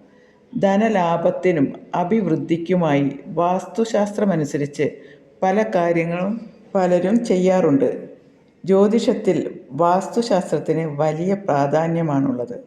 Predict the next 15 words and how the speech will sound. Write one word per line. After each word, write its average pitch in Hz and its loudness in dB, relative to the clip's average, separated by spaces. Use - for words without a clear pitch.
വാസ്തുശാസ്ത്രമനുസരിച്ച് 202 0
നമ്മുടെ 185 2
വീടുകളിൽ 170 0
വെറ്റില 185 0
നടുന്നത് 156 2
വളരെ 170 2
ഐശ്വര്യം 190 0
വരുമെന്നും 151 0
ധനധാന്യങ്ങൾക്ക് 180 2
ഒരിക്കലും 165 0
ഒരു 185 2
കുറവുമുണ്ടാകില്ലെന്നും 170 0
പറയുന്നു. 135 0
വെറ്റില 196 0
വീട്ടിൽ 190 0